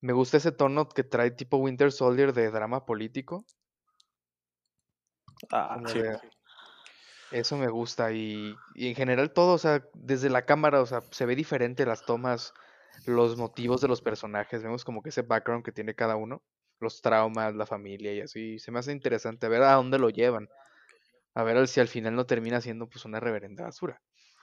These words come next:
Speaker 1: Creo que no.
Speaker 3: Este, fíjate que esta me da curiosidad porque duran, son capítulos de cuarenta minutos, esta sí es como drama normal.
Speaker 1: Es como una
Speaker 3: La,
Speaker 1: película de
Speaker 3: WandaVision
Speaker 1: cuatro
Speaker 3: era
Speaker 1: horas,
Speaker 3: duración
Speaker 1: ¿no?
Speaker 3: de sitcom.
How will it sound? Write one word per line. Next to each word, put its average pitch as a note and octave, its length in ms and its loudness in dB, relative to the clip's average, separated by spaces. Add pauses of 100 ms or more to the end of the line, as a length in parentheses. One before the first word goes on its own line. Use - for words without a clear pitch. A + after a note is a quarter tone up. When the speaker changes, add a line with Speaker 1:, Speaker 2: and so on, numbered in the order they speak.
(680)
Speaker 1:
Creo - 720 6
que A#2+ 100 -4
no. D#3+ 120 6 (1400)
Speaker 3:
Este, B2+ 840 2
fíjate F3+ 380 6
que C#3 260 2
esta C#3+ 280 2
me F#3 120 4
da C#3 140 6
curiosidad D3 640 4
porque A#2+ 960 -2 (920)
duran, C3 560 -2
son C#3+ 180 -2
capítulos D3+ 460 0
de C3 60 0
cuarenta A#2+ 320 0
minutos, G2+ 560 -6
esta A2 200 -8
sí A#2+ 80 -2
es A#2 100 -6
como B2+ 280 0
drama A2+ 360 0
normal. G2+ 500 -4 (220)
Speaker 1:
Es - 60 -20
como E3+ 120 -6
una - 100 2
Speaker 3:
La, A2+ 60 2
Speaker 1:
película C3+ 400 2
de A#2+ 60 4
Speaker 3:
WandaVision A2+ 520 2
Speaker 1:
cuatro A#2+ 160 4
Speaker 3:
era B2+ 60 8
Speaker 1:
horas, A#2+ 120 8
Speaker 3:
duración A2 260 0
Speaker 1:
¿no? A#2 60 -6
Speaker 3:
de A2+ 40 -6
sitcom. G2+ 480 -8